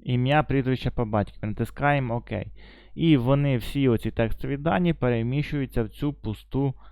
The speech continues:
одну комірку. І таким чином, за допомогою автозаповнення, переміщуємо ці одинарні дані в одну комірку. Так, на цьому перша частина роботи закінчена. Переходимо до другої частини.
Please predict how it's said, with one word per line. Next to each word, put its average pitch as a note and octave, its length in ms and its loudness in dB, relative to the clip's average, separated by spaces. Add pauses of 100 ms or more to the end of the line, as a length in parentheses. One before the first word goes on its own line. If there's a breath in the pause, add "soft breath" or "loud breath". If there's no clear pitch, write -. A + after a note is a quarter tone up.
(120)
одну A#2 320 0
комірку. A2+ 540 0
І D3+ 60 -4
таким E3 320 0
чином, F3+ 420 2
за B2+ 140 2
допомогою C3 640 2
автозаповнення, D#3 920 2 (360 soft breath)
переміщуємо B2+ 880 4
ці B2 240 0
одинарні B2 960 4
дані D#3 440 2
в C3 380 0 (360 soft breath)
одну A2+ 340 -2
комірку. A2+ 640 -2 (840 soft breath)
Так, A2+ 200 2 (180)
на C3 240 6
цьому F3+ 580 0
перша C3 340 4
частина D3+ 680 2 (520)
роботи B2 580 4
закінчена. A#2 720 2
Переходимо A#2+ 760 0
до B2+ 280 2
другої A#2 440 -2
частини. A2+ 580 -6